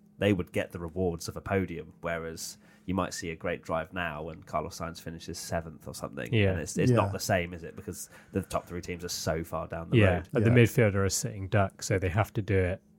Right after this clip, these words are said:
Speaker 2: at the, right at the end of the race. They can't put in a really banging performance 'cause they're just gonna get, you know,
Speaker 3: Yeah,
Speaker 2: w-,
Speaker 3: yeah.
Speaker 2: wherever, even Bottas, you know, starting last in Abu Dhabi, can still get to
Speaker 1: Finish
Speaker 2: fourth
Speaker 1: fourth,
Speaker 2: very
Speaker 1: yeah.
Speaker 2: easily. So,
Speaker 1: Yeah.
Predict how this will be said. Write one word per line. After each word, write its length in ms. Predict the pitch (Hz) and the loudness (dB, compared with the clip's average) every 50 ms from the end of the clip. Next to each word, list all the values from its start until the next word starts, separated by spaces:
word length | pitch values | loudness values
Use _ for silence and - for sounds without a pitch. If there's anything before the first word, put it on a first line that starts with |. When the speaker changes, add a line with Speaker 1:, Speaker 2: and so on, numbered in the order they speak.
| _ _ _ _ _ _ | _ _ _ _ _ _
Speaker 2:
at 180 | - 113 101 - - | 0 0 0 0 0
the, 160 | - 107 - - | 0 0 0 0
right 360 | 107 104 117 117 110 113 113 | 4 8 10 10 10 10 6
at 60 | 107 | 2
the 100 | 107 107 | 0 0
end 160 | 101 98 92 | 0 0 -2
of 20 | 95 | -2
the 100 | 98 95 | -2 0
race. 340 | 98 98 92 87 80 - - | 0 0 0 0 -2 -2 -2
They 100 | 107 95 | -2 -2
can't 420 | - - 110 101 98 95 95 - _ _ _ _ _ _ | 2 4 4 6 4 2 0 -6 _ _ _ _ _ _
put 160 | - - 113 104 | 0 0 0 2
in 80 | 98 | 0
a 60 | 95 | 0
really 220 | 95 95 92 92 92 | 0 0 -2 -4 -4
banging 360 | - - 101 101 98 95 90 | -2 -2 -2 -2 -2 -4 -6
performance 560 | 87 101 - - 107 95 90 90 90 101 - | -6 -8 -6 -2 -2 0 0 -2 -4 -6 -6
'cause 160 | - - 107 | -6 -4 -4
they're 120 | - 101 92 | -4 -4 -6
just 200 | - 92 - - | -6 -8 -8 -6
gonna 160 | 110 95 92 | -4 -4 -2
get, 220 | 87 92 87 90 - _ _ _ _ _ _ _ _ _ _ _ _ _ | -2 -2 -2 -4 -6 _ _ _ _ _ _ _ _ _ _ _ _ _
you 100 | - 92 | -2 -2
know, 80 | 82 82 | 0 2
Speaker 3:
Yeah, 280 | 165 143 139 127 117 107 | 6 8 8 10 10 8
Speaker 2:
w-, 160 | 104 101 98 101 | 6 4 2 6
Speaker 3:
yeah. 60 | 120 | 8
Speaker 2:
wherever, 460 | 120 110 113 110 110 104 - 104 95 90 - - - - _ - - _ _ _ - | 10 10 10 10 8 8 6 4 4 2 -4 -14 -20 -20 _ -20 -20 _ _ _ 2
even 260 | 135 117 98 98 90 | 4 4 4 0 -2
Bottas, 520 | - - 98 87 - - - 90 80 - - | 2 4 4 4 2 0 -4 -4 -4 -4 -6
you 60 | 95 | -6
know, 60 | 85 | -6
starting 560 | - - - 113 95 95 110 101 95 95 92 | -6 -2 0 0 0 0 -2 -6 -8 -8 -8
last 540 | 92 92 92 92 90 85 85 - - - - | -6 -4 -4 -4 -4 -6 -8 -10 -12 -10 -6
in 80 | 101 92 | -4 -4
Abu 180 | 90 90 - | -2 -4 -2
Dhabi, 480 | - 98 92 92 92 - - - 120 120 | -2 -2 -2 -2 -2 -6 -10 -14 -14 -12
can 180 | - - 98 | -10 -10 -8
still 260 | 87 - - - 87 82 | -8 -4 -4 -4 -4 -2
get 180 | - - - | -6 -8 -8
to 80 | - - | -10 -6
Speaker 1:
Finish 160 | 80 - 101 | -4 -2 -2
Speaker 2:
fourth 120 | 90 90 | -2 -2
Speaker 1:
fourth, 220 | 87 80 80 - - | -2 -2 -4 -2 0
Speaker 2:
very 200 | 98 90 92 92 | 0 2 2 0
Speaker 1:
yeah. 40 | - | -2
Speaker 2:
easily. 320 | - - 120 131 - 151 139 | -2 -4 -6 -6 -6 -8 -8
So, 160 | - - - - | -8 -10 -10 -12
Speaker 1:
Yeah. 320 | - - - - - - | -12 -16 -18 -20 -20 -20